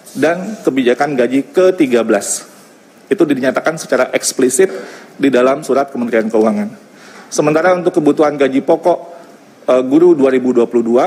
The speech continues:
itu dihitung sebanyak tiga bulan gaji dengan asumsi proses terjadi, kemudian, eh, pengangkatan dimulai sejak Oktober dua ribu dua puluh dua.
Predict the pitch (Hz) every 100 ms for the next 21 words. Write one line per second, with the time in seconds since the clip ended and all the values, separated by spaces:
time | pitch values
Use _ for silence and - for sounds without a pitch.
0 | 226 - - 170 143 - 190 165 147 151
1 | - 180 165 143 135 135 120 110 113 196
2 | 247 - - _ - 135 131 117 131 127
3 | 180 202 208 - - 127 135 - - 139
4 | 127 120 123 160 196 226 220 - - -
5 | 123 123 131 123 - - 117 123 117 120
6 | 120 170 208 110 135 139 131 139 131 123
7 | 120 - - - - 131 143 147 127 113
8 | 113 120 147 151 - - - - 120 113
9 | 110 107 107